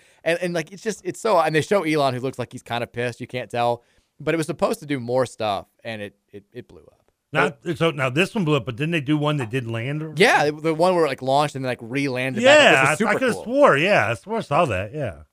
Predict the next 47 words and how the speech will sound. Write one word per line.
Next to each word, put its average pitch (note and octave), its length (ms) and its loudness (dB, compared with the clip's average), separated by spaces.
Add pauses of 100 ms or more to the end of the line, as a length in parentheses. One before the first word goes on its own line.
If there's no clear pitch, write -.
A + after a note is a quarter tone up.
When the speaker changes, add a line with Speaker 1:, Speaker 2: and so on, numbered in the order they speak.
(100)
Speaker 1:
But G2+ 100 -16
this A#2 200 -8
one G2+ 80 -8
had F#2+ 160 -8
a F#2 140 -6
rapid, F#2+ 420 -6
unscheduled F2+ 680 -14 (180)
disassembly, F2 540 -20
Speaker 2:
I A2 140 0
have G#2 240 -8 (120)
<laughs> - 120 -20
Speaker 1:
which C3+ 100 -8
is C#3+ 140 -4
just C#3+ 220 -4 (200)
one E3 160 2
of F3+ 60 2
the D3+ 80 -4
greatest C#3 320 0
euphemisms A#2 500 -10
of - 80 -20
all F2+ 160 -12
time. D2+ 300 -20 (120)
Speaker 2:
I B2+ 120 0
did F#3+ 180 0
see F#3 240 -2
where, C#3+ 160 2
like, A#2 300 0
the, G2+ 280 -2
his G2 200 -8
cars A#2 440 0
are, G2 40 -6
like, F#2 160 -6
the G2 80 -10
most G2 320 -6
recalled F#2+ 420 -8
cars F2 380 -10
in D#2+ 80 -20
America D#2+ 420 -12
over D2 140 -20
the D2 60 -20
last, D#2 160 -14
Speaker 1:
They're F#2+ 60 -12
Speaker 2:
like, D#2+ 80 -14
Speaker 1:
burning D#2+ 200 -12
Speaker 2:
five C#2 120 -16
Speaker 1:
up C#2+ 60 -20
Speaker 2:
years. D#2+ 160 -18